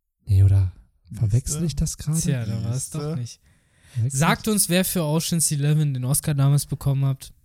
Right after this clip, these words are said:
Speaker 1: Warte, nee, nicht für
Speaker 3: Wer,
Speaker 1: Ocean's
Speaker 3: wer der
Speaker 1: Eleven, der Schauspieler, was, warte, Ocean's Eleven. Jetzt will ich das herausfinden.
Speaker 3: Wer
Speaker 1: Jetzt,
Speaker 3: war
Speaker 1: äh,
Speaker 3: der mormonische Bruder?
Speaker 1: Wer war der? Hä, das waren die Mormonenzwillinge und einer von den beiden, der war aber auch der Bruder von irgendeinem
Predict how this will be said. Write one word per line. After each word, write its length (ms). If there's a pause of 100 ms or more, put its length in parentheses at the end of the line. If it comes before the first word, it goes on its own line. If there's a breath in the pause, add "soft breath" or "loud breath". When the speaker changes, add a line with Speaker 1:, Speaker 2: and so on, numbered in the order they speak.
(200)
Speaker 1:
Warte, 200
nee, 160
nicht 160
für 100
Speaker 3:
Wer, 80
Speaker 1:
Ocean's 220
Speaker 3:
wer 60
der 100
Speaker 1:
Eleven, 140
der 140
Schauspieler, 560
was, 180
warte, 300
Ocean's 420
Eleven. 240
Jetzt 140
will 80
ich 80
das 180
herausfinden. 440
Speaker 3:
Wer 80
Speaker 1:
Jetzt, 80
Speaker 3:
war 80
Speaker 1:
äh, 20
Speaker 3:
der 100
mormonische 560
Bruder? 400
Speaker 1:
Wer 300
war 160
der? 180
Hä, 240
das 160
waren 140
die 80
Mormonenzwillinge 680
und 60
einer 240
von 160
den 140
beiden, 360 (140 loud breath)
der 140
war 180
aber 200
auch 220
der 240
Bruder 440
von 260
irgendeinem 720